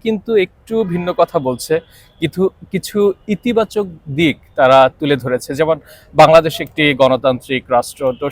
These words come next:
সেক্ষেত্রে, আহ, নির্বাচন হওয়াটা অনেক বেশি জরুরি। বহির্বিশ্বের সাথে সম্পর্ক এবং দেশের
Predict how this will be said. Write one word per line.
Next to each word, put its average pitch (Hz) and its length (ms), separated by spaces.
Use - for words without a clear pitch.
সেক্ষেত্রে, 175 640
আহ, - 600
নির্বাচন 180 420
হওয়াটা 147 260
অনেক 147 160
বেশি 147 240
জরুরি। 123 280
বহির্বিশ্বের 139 580
সাথে 135 160
সম্পর্ক 131 340
এবং 135 120
দেশের 147 280